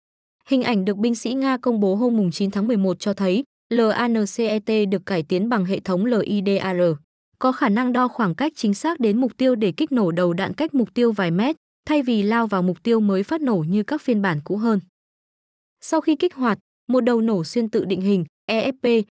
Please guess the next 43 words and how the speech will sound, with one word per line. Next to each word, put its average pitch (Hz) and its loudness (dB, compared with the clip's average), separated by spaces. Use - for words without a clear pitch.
sẽ 269 0
lao 294 0
thẳng 202 -2
về 175 -2
phía 185 -4
mục 233 0
tiêu 247 2
theo 226 -2
hướng 190 0
định 247 -2
sẵn, 226 -4
xuyên 311 -2
qua 214 0
lớp 285 0
giáp 330 -4
dày 190 0
và 170 -2
phá 175 -4
hủy 214 0
mọi 170 -2
thứ 196 -2
bên 220 0
trong 202 -4
thiết 254 -2
giáp. 262 -2
Cải 233 0
tiến 220 2
này 262 2
khiến 202 0
việc 226 0
lắp 262 0
lồng 208 2
thép 294 -2
lên 233 2
thiết 302 -2
giáp - -2
của 226 0
Ukraine 208 0
trở 185 -2
nên 190 0
kém 185 0
hiệu 220 0
quả. 175 -4